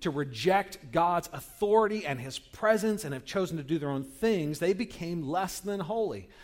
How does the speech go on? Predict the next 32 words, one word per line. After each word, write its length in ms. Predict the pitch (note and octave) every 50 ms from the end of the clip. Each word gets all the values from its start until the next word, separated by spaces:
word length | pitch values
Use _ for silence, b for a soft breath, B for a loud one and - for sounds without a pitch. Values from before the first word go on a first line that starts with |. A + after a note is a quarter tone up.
| B B B B -
And 60 | C#3
when 100 | C3 B2+
they 60 | C#3+
came 200 | C#3+ D#3+ E3+ E3+
into 120 | E3 D#3+
the 80 | - -
presence 340 | A#2 E3 E3 D3+ D3+ D3+ B2+
of 100 | B2+ G#2+
holiness, 680 | - E3 F3 F3+ D#3+ C3 A#2 G#2 F#2+ F#2 - - - - b b b b b b b b -
um, 520 | C3 B2+ B2 B2 B2 B2 A#2+ A#2 A#2+ B2+ C3 B2+
they 180 | C#3 C#3+ D3
needed 300 | D3+ D#3 D#3+ D3+ D3 C#3+
a, 540 | C#3+ C#3 C#3 C3+ C3+ C#3 C3+ B2+ B2+ B2+ B2+ B2 A#2+ - -
a, 240 | B2+ C3 C3 C3 C#3
a 40 | C3
sacrifice. 760 | - - F3+ B3 B3 - - F#2 - - G2+ F#2 F#2+ F#2+ -
They, 180 | - C3+ B2+ A#2+ B B B B B _
they 140 | D3 C#3+ D3
needed, 420 | D#3 D#3 E3+ F3 E3 E3 D#3 C3+
in 160 | - D3 C#3+
a 40 | C#3
sense, 420 | C3 - - F3+ F3+ F3 E3 - -
to, 200 | - D3 C3 B2+
they 180 | A#2+ C3+ C3+
recognized 680 | A#2 A#2 C#3 F3 - F3 C#3+ B2+ C3+ B2 B2 B2 A2 B2
that 120 | A#2+ A2+
what 220 | C3 D3 F#3 F#3+
they 80 | - E3
had 180 | D3 D3 C3 A2+
done 460 | - C3+ E3+ G3+ D#3 A#2 G2+ G#2+ - - _ _ _ _ _ _ _ _ _ _ _ - - -
deserved 400 | C3 B2 A#2+ D#3 D#3 D3 A#2 -
justice. 640 | B2+ C#3+ F3 - - - G#2+ F2 - - - -